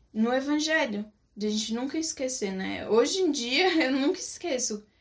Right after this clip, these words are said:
É, o David <laughs> sabe que eu passei esses últimos meses muito ruim.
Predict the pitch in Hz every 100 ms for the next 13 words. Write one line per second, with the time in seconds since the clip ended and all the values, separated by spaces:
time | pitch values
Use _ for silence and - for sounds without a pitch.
0 | _ 202 196 190 185 190 208 - _ _
1 | _ _ _ - 202 202 233 254 - -
2 | 240 233 220 220 233 196 185 180 185 190
3 | 208 208 214 202 202 202 202 202 220 208
4 | 190 190 226 214 190 190 196 214 240 294
5 | 285 269 220 202 190 185